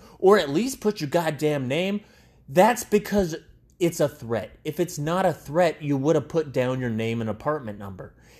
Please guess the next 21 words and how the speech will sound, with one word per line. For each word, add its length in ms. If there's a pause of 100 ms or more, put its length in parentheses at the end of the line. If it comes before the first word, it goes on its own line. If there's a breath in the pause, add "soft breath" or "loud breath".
(160 soft breath)
It's 220
a 80
threat. 520 (1300)
Otherwise, 800 (200)
you 160
would 280
have 160
just 320 (280)
said, 420 (100)
"This 240
is 200
who 180
I 140
am, 480 (320)
if 120
I 80
really 340
mean 300
no 180
harm." 460 (840)
Bitch, 440